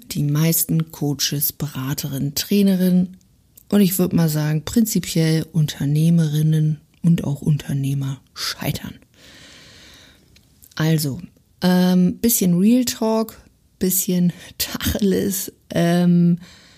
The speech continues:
ich bin jetzt seit vier Jahren, ähm, so online unterwegs und ich bin seit zwanzig Jahren selbstständig. Und,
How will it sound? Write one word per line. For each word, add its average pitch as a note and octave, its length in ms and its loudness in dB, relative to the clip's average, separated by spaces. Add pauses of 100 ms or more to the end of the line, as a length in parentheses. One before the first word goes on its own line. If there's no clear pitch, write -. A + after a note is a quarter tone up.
(1300)
ich F#3 120 -2
bin A#3+ 140 6
jetzt B3+ 280 2
seit F3+ 220 -2
vier B3+ 400 2
Jahren, F#3+ 760 2
ähm, E3 380 0
so - 220 -6
online G#3 360 2
unterwegs F3 800 0
und D#3 580 -2
ich - 180 -10
bin E3 120 4
seit D#3+ 220 -2
zwanzig F3 460 -2
Jahren D#3 520 0
selbstständig. D3+ 1080 -4
Und, E3 420 2